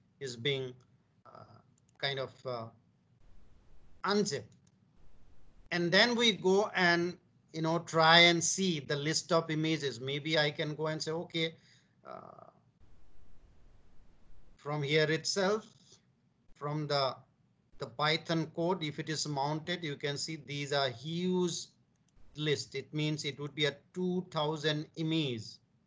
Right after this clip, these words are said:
that you get it. This is also fine.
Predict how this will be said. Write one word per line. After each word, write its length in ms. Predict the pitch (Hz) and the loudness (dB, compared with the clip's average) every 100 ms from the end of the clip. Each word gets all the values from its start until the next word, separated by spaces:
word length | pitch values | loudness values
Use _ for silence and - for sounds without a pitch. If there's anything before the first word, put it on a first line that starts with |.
| _ _ - | _ _ -10
that 160 | 143 | -8
you 160 | 147 143 | -6 -6
get 240 | 127 156 127 | 2 2 2
it. 140 | 107 - _ _ _ _ - - - - - - - - - - - - - - - - - - - - - - - - - - - - - - - - - - - - - - _ - | -6 -12 _ _ _ _ -20 -20 -20 -20 -20 -20 -20 -20 -20 -20 -20 -20 -20 -18 -18 -18 -18 -18 -18 -20 -18 -16 -14 -12 -12 -14 -16 -20 -20 -20 -20 -20 -20 -20 -18 -16 -16 -20 _ -10
This 180 | 135 143 | -6 -4
is 180 | 139 | -2
also 420 | 143 156 151 165 143 | 0 0 0 -2 -2
fine. 380 | - 151 120 | 2 2 2